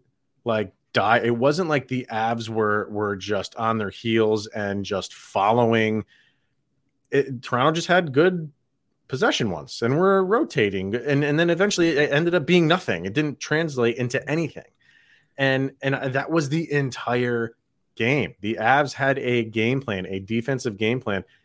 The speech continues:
and it worked really to perfection. I was really, really impressed because we've all been, you know, this, this whole season with the injuries and the ups and downs and the win-, winning streaks and the losing streaks,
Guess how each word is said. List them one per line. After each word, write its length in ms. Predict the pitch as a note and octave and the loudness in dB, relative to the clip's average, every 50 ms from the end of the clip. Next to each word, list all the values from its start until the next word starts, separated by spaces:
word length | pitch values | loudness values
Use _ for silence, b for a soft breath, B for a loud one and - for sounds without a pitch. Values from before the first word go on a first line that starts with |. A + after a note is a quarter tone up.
| _ _ _ _ - | _ _ _ _ -2
and 180 | A#2+ A#2+ A#2+ | 0 0 2
it 220 | B2+ D3 E3+ - - | 2 2 0 0 -2
worked 480 | G#2 F#2 F#2+ A#2 C3+ C3 - - - | -6 -4 -2 -2 -2 -2 -4 -8 -16
really 400 | F2 D#2+ E2 F#2 A#2+ C3+ C#3 C#3+ - | -18 -12 -4 0 2 4 4 4 2
to 120 | - A2+ | -2 -6
perfection. 500 | - G#2+ F#2+ - G2 G2 - - - D2 - - | -8 -8 -8 -8 -6 -8 -6 -8 -10 -14 -10 -4
I 120 | - C3 | 0 2
was 160 | F3 E3+ B2 G#2 | 2 2 0 -2
really, 340 | G2 A2 B2+ C3+ C3+ C3+ | -2 0 2 2 2 2
really 240 | B2+ C3 C3 B2+ B2 | 2 4 4 4 4
impressed 400 | A#2+ A2+ - C3 B2+ B2 - - b b b b b | 2 0 0 0 -2 -2 -2 -8 b b b b b
because 300 | - - - C3 A#2+ A2+ | -2 2 2 2 2 2
we've 200 | A#2+ C3+ C#3 B2+ | 2 0 2 2
all 280 | C3+ D3+ F3 F3+ F#3 F3 | 4 4 4 4 4 2
been, 300 | F3 F3 E3 D3+ B2+ - _ _ _ _ _ _ _ _ _ _ - - | 2 0 -2 -2 -4 -6 _ _ _ _ _ _ _ _ _ _ -4 0
you 80 | B2+ | 2
know, 80 | B2 A#2+ | 2 2
this, 220 | A2+ A#2 A2+ - | 2 0 -2 -2
this 160 | - A#2 G#2 | -4 -4 -2
whole 180 | - D3 E3 E3+ | 0 2 2 2
season 500 | - - - D3 E3+ F3 D3 D#3+ E3+ E3 | 0 0 0 0 0 0 2 0 0 0
with 140 | B2+ A2+ - | 0 -2 -2
the 140 | A#2 B2 D#3 | -2 -2 -2
injuries 360 | E3+ D#3 E3 E3+ E3 C#3+ A#2 | 0 0 0 0 0 0 0
and 100 | A2 G#2+ | -2 -2
the 80 | A2+ | 0
ups 180 | C3+ D3 D3 - | -2 -2 -2 -4
and 80 | B2 G#2+ | -2 0
downs 340 | C3+ D3 D#3+ E3 D#3+ C3 | 0 2 2 2 0 -2
and 80 | A2+ G#2 | -2 -4
the 60 | G2 | -2
win-, 320 | G#2 B2+ E3 F3 E3 D#3 B2+ | 0 0 0 0 0 0 0
winning 200 | C#3+ E3 E3+ E3 | 0 0 0 0
streaks 280 | - - E3+ C#3+ - | -2 -2 -4 -4 -4
and 80 | A2 F#2 | -6 -4
the 40 | F#2+ | 0
losing 240 | B2+ D#3 D#3+ E3+ D#3+ | 0 0 2 0 -2
streaks, 280 | D3+ - E3+ D#3+ C#3+ | -2 -2 -2 -2 -2